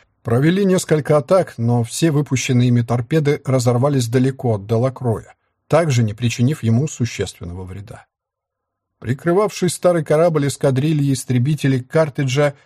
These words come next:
даже не пришлось вступить с противником в ближний бой. Всё ограничилось перестрелкой ракетами на дальней дистанции. Было понятно, что Шивани и не подозревают о настоящей цели прибытия линкора.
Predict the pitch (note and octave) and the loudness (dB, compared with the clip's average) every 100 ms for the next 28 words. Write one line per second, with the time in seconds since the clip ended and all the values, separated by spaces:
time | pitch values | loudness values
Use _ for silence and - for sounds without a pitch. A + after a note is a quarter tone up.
0 | _ A2+ D3+ C#3+ D3+ C#3+ D3 - F#3+ E3+ | _ 0 2 2 0 0 -2 -2 0 0
1 | - - B2 A#2 D#3 - B2+ A#2+ C3+ C3 | -4 -4 -4 -2 -4 -2 -2 0 0 -2
2 | B2 B2 A#2 G#2+ A#2+ A#2 B2 C3+ D3 G2 | 0 0 0 2 0 0 -2 -2 -2 -4
3 | - _ _ _ _ - F#3+ E3+ D#3 D3+ | -8 _ _ _ _ -4 -2 2 2 0
4 | E3 D3 C#3 B2 C#3 B2 - D3+ C#3+ B2 | 0 0 0 0 -2 -2 -2 -2 -2 0
5 | A2+ A#2 A#2 D#3 B2 G2 G2+ G#2 G2+ A2 | -2 -2 -2 -2 -2 -4 -6 -8 -6 -2
6 | B3 D#3 G#2 A2+ - G2+ F2 - - _ | 0 0 -2 -8 -6 -8 -8 -16 -18 _
7 | _ _ _ _ _ - G2+ F3+ F3 F3 | _ _ _ _ _ -10 -2 -2 0 0
8 | G3+ - G#2+ - G2+ - C3+ F3 D3+ D3+ | 0 -2 -6 -10 -12 -4 0 2 0 -2
9 | D#3 E3 D#3 C#3+ C#3+ C#3 B2+ C#3+ C#3+ A2+ | 0 0 0 0 0 2 2 2 0 -2
10 | G2 G2 - G#2+ A2 C#3+ - A2 - A#2+ | -6 -10 -6 -4 -2 -2 -4 -8 -6 -2
11 | C3+ A2+ G2+ F#2+ F#2+ - G2 G2+ A#2+ - | -2 -2 -6 -10 -12 -12 -10 -6 -6 -6
12 | - - | -10 -12